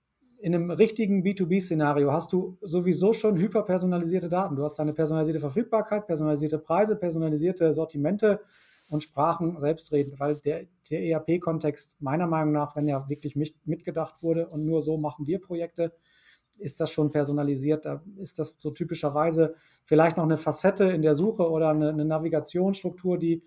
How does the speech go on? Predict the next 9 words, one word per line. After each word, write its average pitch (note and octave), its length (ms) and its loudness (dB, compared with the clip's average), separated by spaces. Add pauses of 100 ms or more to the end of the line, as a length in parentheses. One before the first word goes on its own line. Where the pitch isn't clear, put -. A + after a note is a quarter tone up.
(280)
die D3+ 60 -10
der D#3+ 120 4
Kunde F#3 400 4
gewohntermaßen, E3+ 1040 -2 (400)
ähm, D#3 560 -2
so F3 200 -2
oder E3 180 0
so G3 180 -2
erwartet. F3+ 540 -4